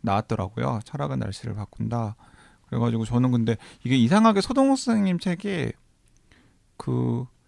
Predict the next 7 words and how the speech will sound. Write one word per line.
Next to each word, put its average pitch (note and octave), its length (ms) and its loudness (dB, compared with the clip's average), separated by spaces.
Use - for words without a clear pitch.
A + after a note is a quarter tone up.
마니아들에 F3+ 680 6
있는데 A2+ 680 2
막 A2 200 -8
독자들한테 D3 720 0
막 A2+ 140 4
널리 C3+ 640 4
읽히지 D#3+ 800 0